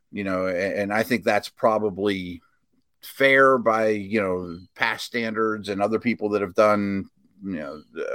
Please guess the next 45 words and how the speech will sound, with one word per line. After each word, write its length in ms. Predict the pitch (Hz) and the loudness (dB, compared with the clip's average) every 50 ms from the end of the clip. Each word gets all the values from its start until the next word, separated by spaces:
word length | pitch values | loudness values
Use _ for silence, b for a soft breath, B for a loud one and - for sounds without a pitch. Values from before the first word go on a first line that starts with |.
| - - - | -4 0 2
off 220 | 113 110 - - | 2 2 2 2
the 100 | - 110 | -2 -4
field 280 | - 113 113 104 107 101 | 0 2 2 4 4 2
indiscretions 840 | 107 107 90 92 - - - 120 107 104 - - 107 104 98 90 | 2 0 -2 -4 -8 -2 2 2 4 4 2 -2 -4 -6 -4 -4
that 120 | 101 98 90 | -4 -2 -2
are 160 | 95 90 - _ - | -4 -6 -6 _ 0
at 140 | 107 113 110 | 2 4 4
all 220 | 104 101 104 104 | 4 4 2 0
similar, 580 | - - 110 104 101 95 95 101 104 101 101 B B B B B B B | 0 -2 -2 -2 0 0 2 4 4 4 2 B B B B B B B
although 160 | - 92 87 90 | 0 2 2 2
him 200 | 101 95 90 85 | 0 -2 -2 -2
in 40 | |
his 140 | 92 90 - | -4 -6 -4
case 300 | - - 92 90 85 - | -2 -2 -2 -2 -4 -6
is 140 | 90 82 90 | -8 -6 -6
a, 80 | 87 90 - _ | -8 -8 -6 _
the, 120 | 95 95 | -2 -2
one 200 | 85 85 90 90 | -2 -2 -2 -2
of 60 | 87 80 | -2 -2
the 80 | 82 | -6
strangest 500 | - - - 98 95 90 80 87 - - | -4 -2 0 0 0 0 -4 -6 -4 -4
I've 140 | 85 82 87 | -2 0 0
ever 180 | 82 67 65 - | -2 -2 0 2
heard. 280 | 104 117 110 98 92 - b b b b b b b b b b b _ - | 4 4 4 4 2 -2 b b b b b b b b b b b _ 6
But 340 | 143 135 131 127 127 - - - - - _ _ _ _ _ _ _ _ - | 8 10 10 8 6 2 -4 -16 -18 -20 _ _ _ _ _ _ _ _ 0
which 240 | 131 143 143 - 143 | 2 2 2 2 2
leaves 340 | 139 160 175 170 151 131 135 | 4 4 6 6 6 6 6
us 180 | 135 127 - - | 4 4 4 4
to 100 | 143 123 | 4 4
the, 300 | 120 120 120 117 117 120 | 6 6 6 6 6 6
you 100 | 127 113 | 4 4
know, 120 | 98 101 | 2 0
where 280 | 98 98 113 131 135 135 | 2 6 8 8 8 8
does 80 | 123 | 6
that 160 | 127 123 104 | 4 2 2
leave 160 | 117 120 120 98 | 2 0 0 0
the 80 | 95 | -2
Browns? 680 | 82 - 127 160 170 123 85 73 69 71 - - - - - | 0 4 4 6 4 4 2 -2 -10 -18 -20 -20 -20 -10 -6
And 460 | - 123 120 123 123 120 117 113 - b b b b b b b b b _ | -4 0 0 2 2 2 2 0 -2 b b b b b b b b b _
if 140 | 135 139 - | 0 4 6
you 120 | 165 156 | 6 6
look 260 | 147 190 269 349 - 349 | 8 6 4 4 4 0
at 120 | - - | -2 0
the 80 | - 131 | -2 -4
Browns 880 | 120 - 117 123 123 131 131 135 135 135 131 127 123 113 - - - | -2 0 2 4 6 8 8 8 6 6 4 2 2 2 0 -6 -12